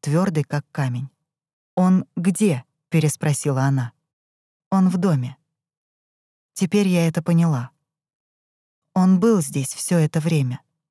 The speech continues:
Ты ничего не можешь сделать». Мысли Райли бурлили. Она пыталась понять, что там происходит.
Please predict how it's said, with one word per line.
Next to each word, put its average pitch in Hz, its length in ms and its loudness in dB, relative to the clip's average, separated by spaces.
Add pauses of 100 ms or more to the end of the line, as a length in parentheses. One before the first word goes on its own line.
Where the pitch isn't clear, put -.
(220)
Ты 190 120 0
ничего 180 460 2
не 202 140 4
можешь 151 400 0
сделать». - 580 -8 (800)
Мысли 196 400 4
Райли 185 380 2
бурлили. 160 580 0 (160)
Она 170 200 2
пыталась 190 440 0
понять, 208 360 2
что - 260 -2
там 131 180 -2
происходит. 147 720 -4